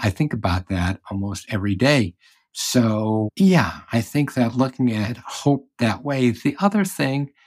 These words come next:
is something that a really interesting psychologist, actually a psychiatrist, and that's Robert Livingston, said that, he said, "If you have someone you love and you have meaningful work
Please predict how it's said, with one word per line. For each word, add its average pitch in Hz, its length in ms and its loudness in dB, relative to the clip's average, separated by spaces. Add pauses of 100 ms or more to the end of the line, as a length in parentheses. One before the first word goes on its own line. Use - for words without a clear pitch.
is 123 720 6
something 135 640 -4
that 113 640 -2 (320)
a 101 420 -2 (120)
really 135 240 2
interesting 98 760 0 (260)
psychologist, 98 1000 -2
actually 123 260 2
a 90 40 -4
psychiatrist, 98 1120 -4 (100)
and 98 180 -8
that's 90 360 -10 (120)
Robert 95 320 -2
Livingston, 104 720 0 (160)
said 113 420 -2
that, 101 520 0 (280)
he 92 60 -8
said, 131 180 0
"If 127 140 0
you 135 180 6
have 151 680 -2 (200)
someone 139 360 2
you 120 160 2
love 135 420 4 (300)
and 98 680 2
you 110 220 -2
have 104 560 -4
meaningful 123 580 4
work 113 360 -4